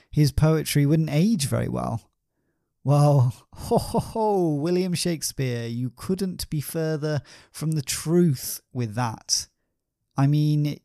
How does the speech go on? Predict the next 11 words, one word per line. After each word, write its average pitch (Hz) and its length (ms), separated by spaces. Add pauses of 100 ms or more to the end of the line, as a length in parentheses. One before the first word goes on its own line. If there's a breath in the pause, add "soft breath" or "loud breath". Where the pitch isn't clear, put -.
you're 139 680
still 165 460
being 151 300
talked 151 340
about 123 340
on 131 180
a 123 60
podcast - 920 (520 loud breath)
in 127 420 (120)
twenty 135 720
twenty-three, 123 1080